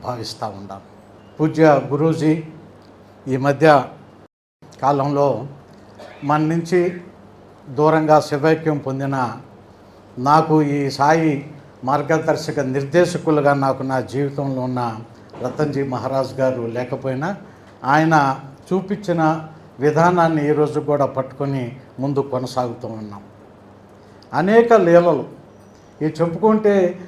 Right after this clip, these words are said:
ఎవరి అనుభూతి వాళ్ళకు ఉంటుంది. ఒకరి అనుభూతిని ఒకరు వేరే రకంగా తక్కువ చేసి చూడవలసిన అవసరం కూడా లేదు. నా భావన నాది.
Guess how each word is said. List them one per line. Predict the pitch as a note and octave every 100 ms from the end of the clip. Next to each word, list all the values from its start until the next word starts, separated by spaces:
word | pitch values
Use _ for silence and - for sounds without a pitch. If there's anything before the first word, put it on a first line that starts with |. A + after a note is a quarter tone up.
| - C#3
ఎవరి | D3+ F#3 F3
అనుభూతి | F3 F#3+ G#3 G#3+ G#3+
వాళ్ళకు | F3 D#3+ C3+
ఉంటుంది. | C#3+ D3 B2 - - - - - C3+
ఒకరి | E3 F#3
అనుభూతిని | F#3 G#3 A3+ A3+ A3
ఒకరు | G3 F#3 F#3+ F#3+ F3 D#3+ E3+ -
వేరే | C#3 F3+ F#3+
రకంగా | F3 F3+ F3+ F3 E3
తక్కువ | E3 D#3 F3+ F#3 E3+
చేసి | E3
చూడవలసిన | E3 D#3 D3 D3 D3 D3
అవసరం | C3+ D3 D#3+ E3+ E3+
కూడా | E3+ D3 C3+
లేదు. | G#2 C#3 C3 - - - - - - -
నా | B2+ D3
భావన | A#2 D3+ F3+ F3
నాది. | D3 A#2+ C#3